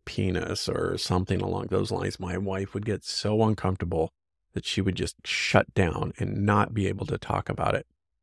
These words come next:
And as a result of that, I felt this huge amount of shame about being someone who had sexual desires. And a lot of this was due to, which I didn't understand or know at the time, her own sexual fractures that had happened to her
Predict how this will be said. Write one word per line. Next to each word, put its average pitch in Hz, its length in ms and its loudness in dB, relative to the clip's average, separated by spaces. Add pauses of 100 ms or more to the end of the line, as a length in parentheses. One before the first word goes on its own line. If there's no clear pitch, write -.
(200)
And 110 380 8
as 101 160 2
a 95 60 0
result 107 360 2
of 92 220 -2
that, 107 400 2
I - 140 -10
felt - 500 2
this 104 260 0
huge 135 320 2
amount 95 280 0
of - 60 -6
shame 101 480 2 (400)
about 98 500 6
being 90 300 2
someone 85 420 0
who - 140 -4
had 92 240 -4
sexual - 420 -2
desires. 90 720 -2 (640)
And 107 120 8
a - 120 4
lot 107 280 10
of 165 120 8
this 104 220 10
was 92 200 4
due 123 200 6
to, 87 220 4
which 95 220 2
I 82 60 2
didn't 104 260 4
understand 98 640 4
or 85 40 2
know 92 220 2
at 92 80 -2
the - 60 -8
time, 123 420 4
her - 260 4
own 107 400 6
sexual - 600 2
fractures - 600 2
that 95 120 0
had 87 120 0
happened 98 340 -4
to - 60 -4
her 110 400 4